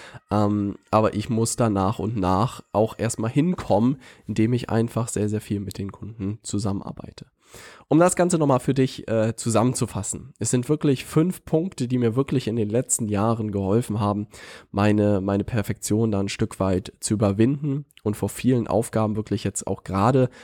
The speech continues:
ähm, ich habe das schon angekündigt, Mitte Januar wird da was Großes kommen und jetzt ab Dezember sozusagen wird die Promotionsphase schon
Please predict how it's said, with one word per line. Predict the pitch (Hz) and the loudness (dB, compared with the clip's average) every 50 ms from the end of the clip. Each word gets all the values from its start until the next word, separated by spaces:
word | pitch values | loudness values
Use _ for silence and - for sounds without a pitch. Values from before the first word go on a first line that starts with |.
| - - - - - - | -20 -20 -20 -20 -6 -2
ähm, | 101 107 104 104 107 107 | 0 2 2 2 2 0
ich | - - | 0 -2
habe | - - | -2 -2
das | 104 - | -2 0
schon | - 98 71 | 0 -2 0
angekündigt, | 82 117 120 117 113 - - 113 110 110 107 - | 2 2 2 2 0 0 0 -2 0 0 -4 -2
Mitte | 104 107 - 101 | -4 -2 -2 -2
Januar | 98 98 101 120 120 113 107 107 113 | -2 -2 0 0 0 0 0 0 -2
wird | 101 - | -2 -2
da | 104 98 | -2 -2
was | 104 101 - | -2 -4 -2
Großes | - 107 104 - - 101 - | 0 0 0 0 -2 -4 -4
kommen | - - 135 131 151 147 143 139 - | -2 0 0 4 4 4 2 2 -2
und | - - 107 104 98 | -4 -4 -4 -4 -2
jetzt | 104 104 - - | -2 -4 -4 -4
ab | - - _ | -8 -8 _
Dezember | - 101 101 - - - 120 143 131 120 113 | -2 -4 -2 -2 0 0 0 0 2 0 0
sozusagen | 113 113 104 - - 98 104 101 | 0 -2 -4 -2 -4 -2 -2 -4
wird | 104 104 | -6 -10
die | - - | -10 -14
Promotionsphase | - - 98 98 92 - - 104 113 120 120 - - 110 107 104 - 104 | -8 -6 -6 -6 -4 -6 -4 -2 -2 -2 -4 -4 -2 -2 -2 0 -2 -4
schon | - - 104 104 107 | -4 -2 -2 -2 -4